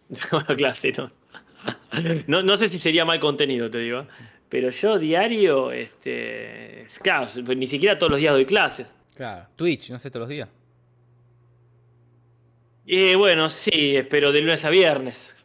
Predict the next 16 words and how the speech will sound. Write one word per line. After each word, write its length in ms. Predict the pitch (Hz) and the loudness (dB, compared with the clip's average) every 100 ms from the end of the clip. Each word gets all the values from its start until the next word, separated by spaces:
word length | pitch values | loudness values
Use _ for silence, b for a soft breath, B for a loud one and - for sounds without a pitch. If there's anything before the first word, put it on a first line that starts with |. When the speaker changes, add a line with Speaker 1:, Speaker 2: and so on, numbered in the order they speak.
| _ _ _ _ _ _ | _ _ _ _ _ _
Speaker 2:
Bueno, 360 | 123 127 123 | 2 2 0
diario 320 | 113 139 156 135 | 0 0 2 0
es 120 | 117 | -2
lunes 240 | 123 120 | -6 -6
a 60 | 113 | -6
viernes. 520 | 107 98 92 - _ _ - 160 | -8 -8 -14 -20 _ _ -6 -2
Speaker 1:
Ah, 180 | 151 131 | -2 0
entonces 360 | 127 151 185 | 0 0 -2
sí, 260 | 170 143 120 _ | -2 -4 -6 _
sí, 180 | - 135 | -10 -4
Speaker 2:
Diario 340 | 123 131 147 | 0 0 0
Speaker 1:
sí, 60 | 120 | -2
Speaker 2:
es 60 | 117 | -2
lunes 160 | 120 | -4
a 40 | 135 | -2
Speaker 1:
streamear. 180 | 139 | -2